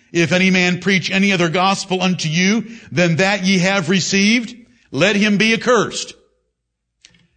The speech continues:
What does a church do when they find a false teacher preaching another gospel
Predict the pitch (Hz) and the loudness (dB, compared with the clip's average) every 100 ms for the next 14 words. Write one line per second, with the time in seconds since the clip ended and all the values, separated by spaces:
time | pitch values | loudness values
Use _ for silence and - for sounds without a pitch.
0 | _ _ _ _ 254 262 202 - 247 208 | _ _ _ _ 0 0 0 -2 -2 -2
1 | - 254 196 170 180 180 175 214 208 208 | -4 -2 0 0 0 -2 -4 -2 -2 -2
2 | - 220 240 240 262 220 - 196 233 220 | 0 -2 -2 -4 -4 -2 0 -2 -2 -2
3 | 202 190 196 214 226 220 180 - 151 165 | -2 -2 0 0 0 0 -2 -4 -4 -6